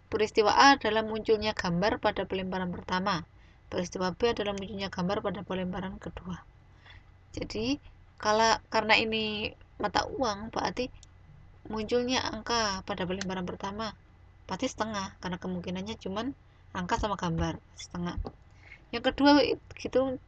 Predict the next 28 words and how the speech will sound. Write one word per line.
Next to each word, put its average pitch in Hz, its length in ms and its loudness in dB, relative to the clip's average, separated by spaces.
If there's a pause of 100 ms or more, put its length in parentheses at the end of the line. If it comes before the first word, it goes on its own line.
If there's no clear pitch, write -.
(120)
itu 240 240 0
juga 202 320 -8 (960)
setengah 226 320 -2
juga. 170 280 -8 (2000)
Ketika 269 320 2
kita 247 240 0
ingin 220 160 0
mengetahui 202 640 -2 (240)
peluang 226 480 4 (480)
terjadinya 180 560 -2
A 226 240 -2
dan 165 320 -4
B, 220 240 -6 (320)
atau 180 240 -6 (560)
yang 196 240 -2
pelemparan 196 400 2
pertamanya 190 640 -2
itu 196 320 -6 (800)
gambar 190 640 0
pe-, 214 160 -8 (160)
dan 214 320 0
pelemparan 190 480 -6
keduanya 180 400 -6
gambar, 214 400 -6
maka - 480 -18
kita 208 160 -4
kalikan 180 400 -4
saja 165 400 -6